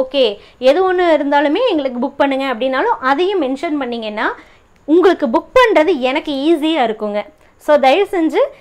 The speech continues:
நீங்க அதை தய-, mention பண்ணிருங்க. இப்போ நீங்க பார்க்குறது பிளவுஸ் part இதாங்க, பல்லு கலர்லயே வந்துரும். Body double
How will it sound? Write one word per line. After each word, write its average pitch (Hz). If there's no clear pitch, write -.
நீங்க 285
அதை 240
தய-, 240
mention 330
பண்ணிருங்க. 208
இப்போ 277
நீங்க 311
பார்க்குறது 269
பிளவுஸ் 254
part 269
இதாங்க, 262
பல்லு 269
கலர்லயே 269
வந்துரும். 247
Body 302
double 285